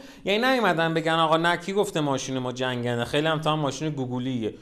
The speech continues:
نه، همه می‌دونستن ماشین جنگنده است دیگه، دروغ نگفته بودن به کسی. در این حال گفتن: "آقا این ماشین درست اینجوریه، ولی مزایایی هم برای تو داره." مزیت چیه؟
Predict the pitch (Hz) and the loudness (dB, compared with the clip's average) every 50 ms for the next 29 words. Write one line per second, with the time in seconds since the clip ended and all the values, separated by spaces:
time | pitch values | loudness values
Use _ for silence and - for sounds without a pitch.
0 | - - - - 214 240 220 202 208 220 233 262 285 285 294 294 285 277 285 285 | -20 -20 -10 -2 0 2 2 4 2 2 2 0 0 0 0 0 0 -2 -2 -2
1 | 277 269 254 254 247 - 269 277 233 240 240 226 226 220 220 220 220 220 220 254 | -4 -2 -2 -2 -2 -2 -4 -6 -2 0 0 0 0 -2 -4 -4 -4 -2 -2 -2
2 | 262 269 - 226 208 214 190 185 202 208 226 262 254 269 269 262 226 175 147 - | -2 -2 -4 -4 -4 -2 -2 0 0 2 2 2 2 2 2 0 2 0 -2 -4
3 | - 147 131 123 120 127 123 120 113 113 113 127 113 107 - - 113 113 - - | -2 -2 -2 -2 -2 -4 -2 -2 -4 -4 -2 -2 -2 -2 -2 -6 -10 -12 -14 -18
4 | - - - _ - 220 220 233 247 262 294 294 294 285 285 277 277 254 277 269 | -20 -20 -8 _ 6 8 10 10 10 8 6 2 4 6 6 6 6 4 2 4
5 | 269 262 262 262 254 220 220 226 247 254 247 233 226 - 220 247 220 233 226 226 | 4 4 4 6 4 4 4 4 4 4 4 4 4 2 0 0 2 4 6 6
6 | 254 247 247 - 233 214 202 185 180 170 175 170 170 180 208 240 240 226 202 185 | 6 4 2 0 -2 -2 -2 -2 -2 0 0 2 4 4 4 2 2 0 2 2
7 | 170 156 165 170 170 165 170 185 202 214 233 240 233 202 180 165 160 156 151 - | 2 4 4 6 6 6 6 6 6 6 4 2 4 6 6 6 6 4 0 0
8 | 190 196 180 202 175 147 127 123 135 156 156 156 147 151 156 156 151 156 208 208 | 0 2 6 8 8 8 6 4 2 2 2 2 2 2 2 2 2 2 0 -4
9 | - - 247 247 226 208 | -4 -2 -2 0 0 0